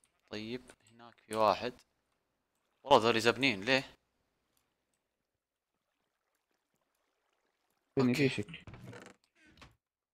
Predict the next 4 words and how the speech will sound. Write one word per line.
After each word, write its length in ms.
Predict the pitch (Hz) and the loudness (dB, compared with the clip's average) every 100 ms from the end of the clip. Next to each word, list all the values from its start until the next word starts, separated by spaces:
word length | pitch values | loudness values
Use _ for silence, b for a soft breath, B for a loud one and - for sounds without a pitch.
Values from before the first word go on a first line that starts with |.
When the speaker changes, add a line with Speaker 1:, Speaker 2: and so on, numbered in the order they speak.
| _ _ _ _ _ _ _ _ _ _ _ _ _ _ _ _ _ _ _ _ _ _ _ _ _ _ _ _ _ _ _ _ _ _ - | _ _ _ _ _ _ _ _ _ _ _ _ _ _ _ _ _ _ _ _ _ _ _ _ _ _ _ _ _ _ _ _ _ _ 4
Speaker 2:
خل، 180 | 247 - | 4 4
خل 240 | 156 117 | -2 -2
الزابنين 400 | 101 113 123 127 | 0 0 2 0
خلهم. 360 | - 101 95 | 0 -4 -4